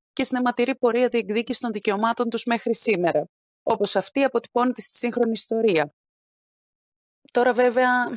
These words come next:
λέμε ότι είμαστε πολύ καλύτερα, αλλά από την άλλη, όταν βλέπουμε ότι είμαστε τόσο χαμηλά στην Ευρώπη, <laughs> ναι, έχουμε πολύ δρόμο. Αλλά ας προχωρήσουμε παρακάτω λίγο, να δούμε τι έχει κερδιθεί μέχρι τώρα. Οπότε,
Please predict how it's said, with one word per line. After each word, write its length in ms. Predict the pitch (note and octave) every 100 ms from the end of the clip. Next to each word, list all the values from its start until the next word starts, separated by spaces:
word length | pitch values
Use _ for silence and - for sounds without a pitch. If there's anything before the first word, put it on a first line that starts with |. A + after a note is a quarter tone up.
| - - _ _ _ _ _ _ _ -
λέμε 260 | A#3 A#3+ A#3
ότι 160 | A3+
είμαστε 340 | A3+ G#3+ - G#3+
πολύ 260 | G#3 G3+
καλύτερα, 500 | - G#3+ B3 A#3+ A3+
αλλά 120 | A3
από 140 | G#3 G3+
την 180 | G#3+ G#3+
άλλη, 140 | G#3
όταν 200 | G3+ G3+
βλέπουμε 280 | G3 F#3+ G3+
ότι 120 | G3+
είμαστε 220 | G3 -
τόσο 240 | F3 E3+ F3
χαμηλά 420 | E3+ E3 E3 D#3+
στην 160 | -
Ευρώπη, 540 | E3+ E3+ A#3 A3 A3+ G3 - - C#4 E3 -
<laughs> 580 | - - - _ _ E3
ναι, 140 | D3+
έχουμε 300 | C#3+ - F3
πολύ 300 | D#3+ E3+ E3
δρόμο. 500 | D#3 D3 D3+ F#3+ F4 _ _ _ _
Αλλά 460 | D#4+ D#4+ D#4 D#4 D4
ας 180 | C#4+ C#4
προχωρήσουμε 560 | C#4 B3+ A3+ G#3 G#3 G3
παρακάτω 540 | G3 F#3 F#3+ F3+ F3+
λίγο, 360 | F#3 G#3 A#3 A#3
να 200 | G#3+ F3+
δούμε 360 | G#3+ A3+ A3 G#3
τι 180 | - B3
έχει 200 | A#3 G#3+
κερδιθεί 460 | A3 F#3 F#3 -
μέχρι 320 | G3+ F#3 - E3+
τώρα. 600 | F3+ F#3 G3+ G#3 G3+ G3+ _ _ _
Οπότε, 800 | - F#3+ G3 F#3+ F#3+ F#3+ F#3+ F#3